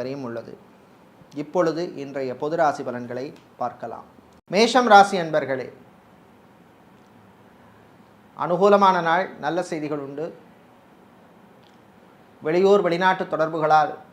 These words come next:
நன்மைகள் கிடைக்கும். வெளிநாட்டிலே தொழில் வியாபாரம் நடத்துபவர்களுக்கு நல்ல நன்மைகளையும் அனுகூலத்தையும் தரக்கூடிய நாள். பிரிந்த தம்பதியினர் மீண்டும் ஒன்று சேர்வதற்கு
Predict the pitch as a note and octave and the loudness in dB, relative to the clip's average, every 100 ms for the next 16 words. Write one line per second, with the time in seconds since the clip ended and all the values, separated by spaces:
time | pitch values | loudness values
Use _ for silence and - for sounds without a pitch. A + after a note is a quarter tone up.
0 | - C3 C3 D3+ D#3 D3+ C#3 C3 C3 D#3+ | -20 -12 -8 -6 -6 -6 -8 -8 -10 -14
1 | - - C3 E3 F3 F3+ E3+ E3 C#3+ C3+ | -14 -12 -8 -4 -4 -4 -4 -4 -4 -8
2 | - - _ _ - _ _ - - - | -20 -20 _ _ -20 _ _ -20 -20 -20
3 | - - _ _ - E3+ G3 F#3+ C3+ - | -20 -20 _ _ 0 4 4 4 0 -10
4 | C3+ D3+ E3+ F3 E3+ D#3 C#3 D3 D3 C#3+ | 0 4 6 6 4 0 -6 -6 -4 -2
5 | C#3 C3+ C3+ - D3 - - - _ _ | -2 -4 -6 -8 -12 -12 -20 -20 _ _
6 | _ _ _ _ _ _ _ _ _ _ | _ _ _ _ _ _ _ _ _ _
7 | - _ - C#3 D#3+ D#3 C#3+ D#3 D#3+ E3 | -20 _ -10 -6 -4 -4 -4 -6 -6 -6
8 | D#3 - - C#3 C#3+ D#3 D3+ D3 D3 C3+ | -6 -10 -10 -8 -6 -6 -6 -10 -8 -10
9 | C3+ C#3 C3+ B2+ C3 D3 - _ _ _ | -10 -10 -10 -8 -10 -10 -18 _ _ _
10 | _ _ - _ - _ _ _ _ _ | _ _ -20 _ -20 _ _ _ _ _
11 | - _ _ _ _ _ E3+ G3 G#3+ A3 | -20 _ _ _ _ _ -4 -2 2 2
12 | F#3+ F3 F3 E3 E3+ E3+ D3+ D#3+ E3+ E3+ | 4 2 -2 -2 -6 -6 -10 -6 -6 -6
13 | - - - _ _ _ _ _ - C#3+ | -14 -20 -20 _ _ _ _ _ -14 -8
14 | E3 E3 D3+ C#3+ C#3 C3+ | -8 -6 -6 -6 -8 -8